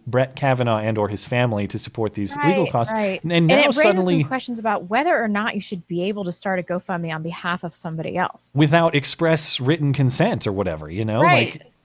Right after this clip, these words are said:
Speaker 2: right.
Speaker 1: because ultimately what it
Speaker 2: They're gonna
Speaker 1: sounds
Speaker 2: have to
Speaker 1: like, if I
Speaker 2: close
Speaker 1: under-
Speaker 2: that loophole. I don't like it.
Speaker 1: if I understand this story correctly, it's just a guy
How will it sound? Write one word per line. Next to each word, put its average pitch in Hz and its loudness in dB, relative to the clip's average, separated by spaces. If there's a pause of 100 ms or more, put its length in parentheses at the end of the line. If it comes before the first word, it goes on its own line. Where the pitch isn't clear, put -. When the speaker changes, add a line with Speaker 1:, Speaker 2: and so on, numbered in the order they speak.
(140)
Speaker 2:
right. 220 -6 (200)
Speaker 1:
because 175 4 (180)
ultimately 220 0
what 139 4
it 131 4
Speaker 2:
They're 220 2
gonna - 6
Speaker 1:
sounds - -
Speaker 2:
have 330 6
to 170 4
Speaker 1:
like, 127 4
if - 2
I 247 4
Speaker 2:
close 240 6
Speaker 1:
under- 185 0
Speaker 2:
that 180 4
loophole. 170 -4
I - 0
don't 226 -2
like 185 -6
it. - -14 (100)
Speaker 1:
if 143 0
I 254 0
understand 190 2
this 135 0
story 156 -2
correctly, 98 -6
it's 170 -2
just 185 -2 (300)
a 139 4
guy 135 0